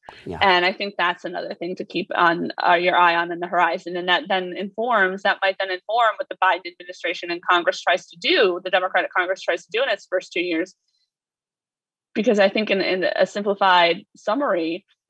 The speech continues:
Speaker 2: it's often easier to provide programs and reliefs and supports than it is to take them away. Uh, great case in point, the Affordable Care Act. I think Republicans campaigned in on wanting to replace and repeal, and here we are still with it in place.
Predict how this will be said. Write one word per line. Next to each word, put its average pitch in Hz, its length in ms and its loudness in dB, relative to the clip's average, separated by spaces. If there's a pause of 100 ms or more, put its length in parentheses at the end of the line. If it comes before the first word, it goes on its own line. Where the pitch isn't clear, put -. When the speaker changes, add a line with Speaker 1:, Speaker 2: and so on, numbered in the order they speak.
(120)
Speaker 2:
it's 202 120 -14
often 208 300 2
easier 202 360 -2
to 196 180 -6
provide 208 440 2
programs 190 440 0
and 180 100 -8
reliefs 180 380 -6
and 180 100 -6
supports 185 500 4
than 180 120 0
it 185 100 -4
is 180 400 -4
to - 100 -14
take 190 280 -6
them 190 120 2
away. 175 440 6 (360)
Uh, 185 220 6
great 196 320 -2
case - 400 -8 (300)
in 196 100 2
point, 190 440 0
the 190 180 -4 (280)
Affordable 190 320 2
Care 185 160 4
Act. - 360 -2
I 190 60 -6
think 180 240 -6
Republicans 180 640 -2
campaigned 175 400 0
in 185 120 4
on 170 120 4
wanting 175 240 2
to 175 100 0
replace 175 360 4
and 180 100 -4
repeal, 180 400 2
and 190 140 0
here 180 140 0
we 175 120 2
are 170 200 4
still - 240 -4
with 175 100 -2
it - 100 -6
in 190 80 -14
place. 180 440 -4